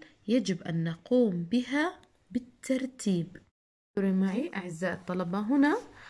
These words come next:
أصلي صلاة صحيحة كما يأتي.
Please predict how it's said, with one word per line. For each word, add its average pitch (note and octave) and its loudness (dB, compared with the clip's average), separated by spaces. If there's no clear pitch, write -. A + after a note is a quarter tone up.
أصلي B3 6
صلاة D4+ 4
صحيحة C4+ 2
كما C4+ 6
يأتي. - 2